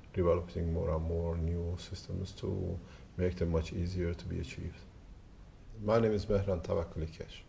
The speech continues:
So I am the founder of the foundation, or Stichting. And I have developed the whole technology from basics of the understanding the new concept of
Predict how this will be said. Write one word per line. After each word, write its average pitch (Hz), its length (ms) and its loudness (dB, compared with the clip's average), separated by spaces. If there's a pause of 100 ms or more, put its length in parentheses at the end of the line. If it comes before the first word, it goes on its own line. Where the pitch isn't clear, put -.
(680)
So 82 400 0
I 85 140 0
am 82 100 0
the 82 80 -4
founder 90 560 0 (120)
of 87 160 -6
the - 80 -8
foundation, 78 600 -8 (600)
or - 200 -6 (480)
Stichting. - 420 -10 (1200)
And 80 600 0 (300)
I 85 440 -2
have 80 460 -2
developed 82 440 2
the 80 80 -4
whole 87 180 -2
technology 95 720 -4 (800)
from 80 560 -2 (560)
basics - 560 -2 (760)
of 82 340 0
the - 80 -2
understanding 92 720 -2
the 92 80 -2
new 90 240 -4
concept - 460 -6
of 92 140 -4